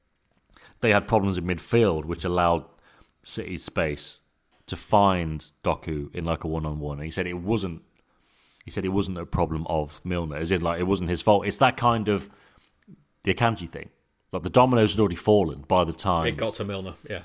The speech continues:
Speaker 1: he, it got to Doku against Milner. But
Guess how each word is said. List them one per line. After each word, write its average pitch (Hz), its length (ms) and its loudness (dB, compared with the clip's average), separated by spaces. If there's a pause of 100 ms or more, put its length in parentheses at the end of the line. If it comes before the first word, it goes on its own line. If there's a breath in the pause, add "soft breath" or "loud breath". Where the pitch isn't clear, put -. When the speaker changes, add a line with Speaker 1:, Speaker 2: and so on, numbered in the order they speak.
(160)
Speaker 1:
he, 82 200 -6 (400)
it 98 200 2
got 107 240 4
to 87 100 -4
Doku 90 400 2
against 87 280 -2
Milner. 85 300 -2 (240 loud breath)
But 92 340 4